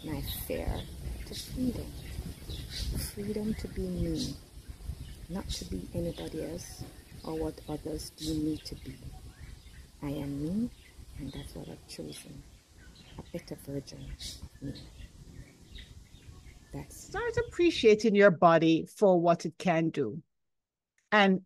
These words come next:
Speaker 2: not how it looks. Your body has carried you through forty years of life. That's pretty amazing, if you ask me. Celebrate your achievements, big and small.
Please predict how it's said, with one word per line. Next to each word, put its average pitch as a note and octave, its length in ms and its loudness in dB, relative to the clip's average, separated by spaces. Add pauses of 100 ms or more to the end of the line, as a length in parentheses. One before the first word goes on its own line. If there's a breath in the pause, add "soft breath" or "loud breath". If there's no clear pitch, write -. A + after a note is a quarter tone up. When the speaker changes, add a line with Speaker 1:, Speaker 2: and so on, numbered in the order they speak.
Speaker 2:
not A3 420 10
how F3 280 8
it E3 140 6
looks. - 580 2 (580)
Your A3+ 240 12
body D4 580 10
has G#3 300 2
carried A#3+ 480 6
you A3 180 6
through F3+ 400 2 (460)
forty D#4 640 10
years G3+ 680 10
of F3 220 -2
life. D#3+ 580 0 (140)
That's G#3+ 400 6 (120)
pretty D4+ 600 10
amazing, F#3 640 10
if E3+ 180 2
you F3 140 8
ask D3+ 380 2
me. E3 340 2 (720 soft breath)
Celebrate D#4+ 720 10
your G#3 180 10
achievements, G#3 800 6
big D4+ 320 4 (120)
and A3+ 180 8
small. F3 600 6